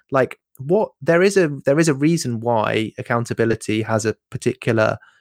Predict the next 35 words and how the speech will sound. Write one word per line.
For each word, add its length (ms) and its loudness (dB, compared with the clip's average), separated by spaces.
meaning 760 2
in 580 -4
the 140 2
E 40 2
U 80 -2
context, 480 -2
and 100 -2
that 120 2
is 100 -2
because, 500 0
and 80 6
not 140 6
to 40 -8
get 220 2
too 160 6
much 240 0
into, 320 -4
into 200 -2
member 260 -2
state 300 -4
theory, 320 -4
but 140 -2
there 160 4
is 220 2
the 320 2
accountability 1040 0
in 160 -2
a, 240 4
in 160 -2
a 60 0
nation 360 0
state 360 -4
is, 140 -10
is, 420 -6
is 320 -6